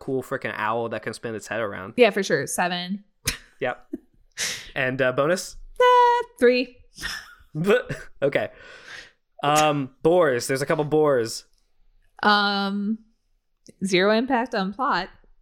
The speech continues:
Speaker 1: Zero impact on plot.
Speaker 2: Zooness.
Speaker 1: Uh,
Speaker 2: <sighs>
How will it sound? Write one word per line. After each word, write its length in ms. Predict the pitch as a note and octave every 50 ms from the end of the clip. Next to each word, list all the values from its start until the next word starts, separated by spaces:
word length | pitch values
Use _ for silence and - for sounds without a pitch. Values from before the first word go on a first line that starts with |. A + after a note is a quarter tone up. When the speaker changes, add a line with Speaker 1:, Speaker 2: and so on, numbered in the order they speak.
| _ -
Speaker 1:
Zero 160 | - C3+ D3+
impact 240 | E3+ E3+ G3 F3+ -
on 80 | G3+ F#3
plot. 420 | F3 E3+ D3 C#3+ C3+ C3 B2+ - - _ _ _ _ _ _ _ -
Speaker 2:
Zooness. 560 | - G#3 G3+ G#3 G#3 G#3+ G#3+ G#3+ A3 A3+ -
Speaker 1:
Uh, 280 | B2+ B2+ B2+ B2 B2 - - _ _ _ _ _ _ _ _ _ _ _ _ -
Speaker 2:
<sighs> 80 | -